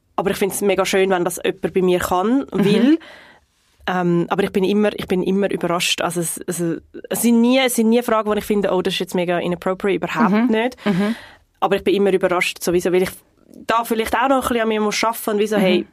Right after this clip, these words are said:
Speaker 1: du bist im Fall schon auch spannend."
Speaker 2: Mhm. Mega fest.
Speaker 1: <laughs> Und ich, ja, also überraschen tut's mich immer wieder, wenn persönliche
Speaker 2: Mhm.
Speaker 1: Fragen kommen, ja.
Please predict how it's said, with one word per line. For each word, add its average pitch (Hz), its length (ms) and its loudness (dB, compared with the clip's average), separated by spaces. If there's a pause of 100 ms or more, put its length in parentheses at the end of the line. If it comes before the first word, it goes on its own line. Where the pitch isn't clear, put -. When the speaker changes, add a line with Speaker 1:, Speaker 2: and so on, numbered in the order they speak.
(160)
Speaker 1:
du 226 80 -8
bist 220 140 -4
im 196 80 -4
Fall 175 140 -2
schon 208 160 -2
auch 220 40 -4
spannend." 160 600 -6
Speaker 2:
Mhm. 190 340 0 (220)
Mega 185 280 -2
fest. 196 280 -4 (600)
Speaker 1:
<laughs> - 600 -6
Und 185 500 2 (300)
ich, 190 100 -2
ja, 196 240 2
also 202 280 0 (480)
überraschen 185 500 0
tut's - 180 -4
mich 185 140 -2
immer 185 180 2
wieder, 190 220 0
wenn 170 160 -2
persönliche 180 460 -2
Speaker 2:
Mhm. - 40 -14
Speaker 1:
Fragen 180 260 -4
kommen, 156 320 -6
ja. 160 200 -6